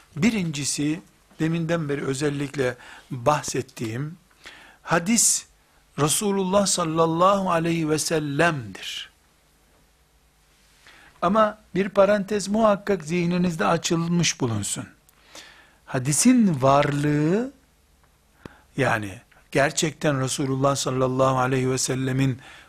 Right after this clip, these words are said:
o sözü söyleyip söylemediği ayrı bir mesele. Onu ilim adamları ula-,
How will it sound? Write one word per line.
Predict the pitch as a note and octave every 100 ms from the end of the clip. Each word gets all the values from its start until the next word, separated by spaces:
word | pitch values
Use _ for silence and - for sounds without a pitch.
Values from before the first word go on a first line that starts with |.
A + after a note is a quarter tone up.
| _ -
o |
sözü | B2+ C3+ B2+ B2
söyleyip | - B2+ B2 C3 B2
söylemediği | - C3 B2 B2+ C#3+ C3+ C3 C#3 G3 B3 - _ _ _ _ _
ayrı | - G2 B2+
bir | A#3+
mesele. | F#3 - - - - _ _ - - - - - _ _ _ -
Onu | A2+ C3 F#3+ - _ _ _
ilim | - B2+ D3+
adamları | C#3+ B2+ A#2 A2
ula-, | A2+ A#2